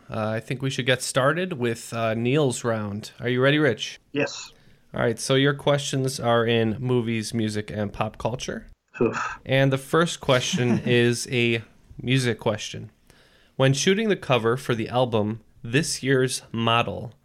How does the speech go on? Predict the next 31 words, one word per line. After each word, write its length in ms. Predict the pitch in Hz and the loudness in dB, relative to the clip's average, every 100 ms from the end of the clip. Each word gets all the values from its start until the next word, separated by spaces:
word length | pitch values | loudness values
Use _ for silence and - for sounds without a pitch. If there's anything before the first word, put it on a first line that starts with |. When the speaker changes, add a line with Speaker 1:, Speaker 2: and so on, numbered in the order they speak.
| _ _ | _ _
Speaker 1:
the 160 | - 120 | -4 0
artist, 600 | 123 110 110 139 - - - _ _ | 2 2 2 -2 -8 -16 -20 _ _
who 140 | - | 2
is 80 | 135 | 2
shown 300 | - 170 175 | 4 4 4
on 80 | 139 | 4
the 80 | 113 | 2
cover 480 | - 110 107 131 139 | 0 0 2 0 -2
behind 340 | - 117 123 117 | -6 -2 0 0
a 60 | |
camera, 540 | 110 131 113 107 113 139 - _ _ _ - | 0 0 0 2 0 -4 -12 _ _ _ -4
requested 580 | 127 - 175 175 170 | -2 2 0 0 -4
that 180 | 147 131 | 0 0
the 120 | 123 | 0
album 400 | 107 120 110 104 | 2 2 2 0
Hotel 440 | 113 123 123 - 120 | 0 0 0 0 -4
California 840 | - 123 110 - 135 123 107 107 - | -2 -2 -2 0 0 0 -2 -4 -6
be 120 | 113 | -8
played 500 | - 123 123 139 143 - _ _ - | -2 2 2 2 -4 -14 _ _ -6
as 140 | 120 | -4
he 160 | - 120 | -2 -2
loathed 480 | 110 131 147 139 113 | 2 4 4 2 0
it 240 | 107 - _ _ _ | -2 -4 _ _ _
and 100 | 107 | -4
wanted 280 | 113 120 117 | 0 0 0
to 120 | - | -2
look 240 | 120 113 107 | 0 0 0
angry 440 | 113 113 104 107 104 | -4 -2 -2 -6 -4
during 260 | 113 107 107 | -4 -2 -2
the 80 | |
shoot. 400 | 101 - 110 - | -4 -6 -6 -6